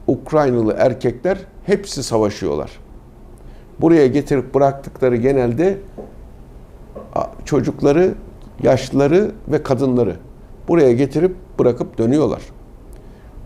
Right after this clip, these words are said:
Onurlu milletler böyle olurlar. Büyük milletler böyle olurlar. Dünyanın en onurlu milleti, en güçlü milleti Türk milletidir. Başka bir millet düşünebiliyor musunuz?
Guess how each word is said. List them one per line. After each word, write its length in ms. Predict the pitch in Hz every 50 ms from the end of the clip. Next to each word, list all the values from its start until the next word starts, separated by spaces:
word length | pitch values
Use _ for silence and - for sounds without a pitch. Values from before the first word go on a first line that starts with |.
| - -
Onurlu 460 | - 120 120 117 117 117 117 131 139
milletler 680 | 127 120 107 104 104 107 104 - - 143 151 156 131 117
böyle 240 | 110 110 101 92
olurlar. 600 | 80 73 69 58 67 64 65 64 - - - - - - - - - - - - - - - - - - - -
Büyük 340 | 117 127 143 156 - -
milletler 640 | - 117 113 113 117 113 113 - 120 135 131 127 107
böyle 240 | 107 113 117 113 101
olurlar. 440 | 90 82 65 60 57 - - - - - - - - - - - -
Dünyanın 600 | - 113 110 107 101 98 92 92 92 - 82 - - - -
en 280 | - 135 131 120 117 120 -
onurlu 380 | - 107 104 101 87 82 82 85
milleti, 600 | 87 90 92 90 85 80 76 - 135 143 156 - - - - - - - - - - - - - - - - - - - - - -
en 400 | - 131 156 160 156 143 131 123
güçlü 360 | 110 110 104 - - - - 90
milleti 580 | 73 87 85 82 78 73 - - 135 - 175 180 - - - - - - - - -
Türk 220 | - 196 185 - -
milletidir. 600 | 143 127 107 92 - - - - - - - - - - - - - - - -
Başka 320 | 196 196 - - 240 208
bir 100 | 214 185
millet 400 | 170 165 165 160 175 160 170 -
düşünebiliyor 520 | - 135 - 151 147 147 143 143 165 170
musunuz? 440 | 143 113 - - 104 92 92 - -